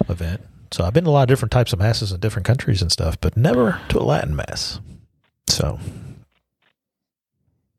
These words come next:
what are some other of those prayers that they say during mass that are silent?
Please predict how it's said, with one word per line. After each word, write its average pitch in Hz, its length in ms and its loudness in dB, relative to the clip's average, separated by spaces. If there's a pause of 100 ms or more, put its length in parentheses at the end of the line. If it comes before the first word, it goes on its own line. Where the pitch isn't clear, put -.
(960)
what 139 100 4
are 143 60 2
some 147 160 0
other 135 300 4
of 104 80 0
those 95 200 -2
prayers 107 440 0
that 101 80 -8
they 95 100 -2
say 101 220 -4
during 95 240 -10
mass 87 260 -12
that - 100 -14
are 87 60 -18
silent? 87 420 -12